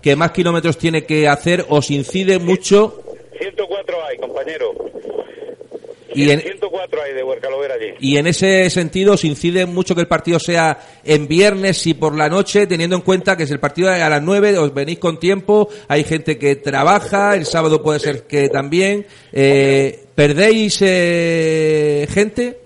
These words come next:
Speaker 2: Hombre, siempre se cae alguien que tenga que trabajar a lo mejor sábado, pero es peor a lo mejor el domingo, pues, lo, lo, hombre, los horarios buenos, buenos no son, o sea, que el horario el viernes a las nueve, te, salimos de allí a las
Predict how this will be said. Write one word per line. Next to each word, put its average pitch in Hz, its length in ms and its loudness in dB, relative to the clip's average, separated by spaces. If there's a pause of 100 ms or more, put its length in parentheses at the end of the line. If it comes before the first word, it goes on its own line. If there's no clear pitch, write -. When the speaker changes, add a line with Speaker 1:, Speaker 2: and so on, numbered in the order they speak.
(920)
Speaker 2:
Hombre, 190 180 -4 (100)
siempre 220 380 0
se 202 480 -2
cae 185 240 -4
alguien 160 340 -6
que 139 120 -2
tenga 190 240 -4
que 202 80 -4
trabajar 185 360 -4
a 185 40 -6
lo 180 100 -8
mejor 170 160 -6 (100)
sábado, 170 380 -2 (220)
pero 156 880 2 (920)
es - 40 -8 (100)
peor 233 180 2
a 220 60 -2
lo 214 80 -4
mejor 196 240 -4
el 190 80 -6
domingo, 156 480 0
pues, 147 140 0
lo, 143 220 -2
lo, 135 340 -2 (840)
hombre, 190 220 -6
los 185 100 -6
horarios 240 380 0
buenos, 226 260 2
buenos 220 320 -4
no 156 200 -6
son, 135 300 -2
o - 20 -6
sea, 139 160 -4
que 123 180 -2
el 123 60 -4
horario 175 440 -4 (300)
el 165 100 -12
viernes 185 520 -6
a 180 40 -6
las 165 140 -6
nueve, 180 480 -6
te, 170 80 0 (640)
salimos 160 340 -4
de 165 60 0
allí 165 160 -2
a 165 60 0
las 156 100 -2